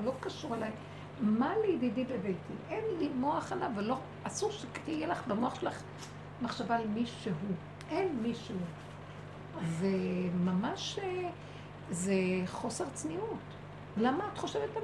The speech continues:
מישהו? את מציצה לרשות הפרט. לא קשור אלייך אף אחד. תעשי מה שאת רוצה. המוח הכללי הוא אחראי. זה האחריות של משיח בן יוסף. הוא אחראי על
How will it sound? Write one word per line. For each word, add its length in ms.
מישהו? 240
את 120
מציצה 400
לרשות 380
הפרט. 340
לא 140
קשור 200
אלייך 220
אף 200
אחד. 100
תעשי 200
מה 220
שאת 80
רוצה. 840
המוח 360
הכללי 480
הוא 100
אחראי. 580
זה 80
האחריות 480
של 100
משיח 280
בן 120
יוסף. 200
הוא 100
אחראי 280
על 80